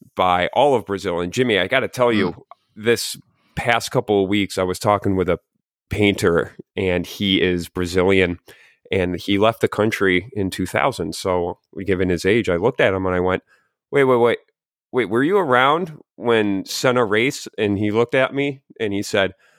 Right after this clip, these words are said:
Speaker 1: "We would pray for rain every single <laughs> Grand Prix. I, we, if you, the whole country would shut down just
Speaker 2: Yeah.
Speaker 1: to watch that man race." He's still beloved. You could hear everyone chanting for him.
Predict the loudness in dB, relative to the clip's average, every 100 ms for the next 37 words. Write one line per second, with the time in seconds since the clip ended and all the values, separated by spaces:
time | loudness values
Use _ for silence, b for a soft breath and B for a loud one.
0 | b _ -2 0 2 0 0 2 2 2
1 | 0 -2 0 0 0 -2 -8 _ _ _
2 | _ _ -2 -2 -2 -2 -2 -2 0 0
3 | 2 0 0 -6 -2 -2 -2 0 0 0
4 | -2 -10 B B 0 2 2 0 -2 0
5 | -2 -4 -10 -4 0 0 -2 -2 -2 2
6 | 0 2 0 0 -2 -4 -4 -6 -6 -10
7 | -12 -14 -18 _ _ _ _ _ _ _
8 | _ _ -6 0 0 0 0 2 2 0
9 | -2 0 0 0 0 -2 -4 -4 -4 -2
10 | 0 0 0 0 0 -2 -6 -6 -2 0
11 | 2 2 0 0 -2 -2 -2 -2 -2 -6
12 | -4 -2 -2 -4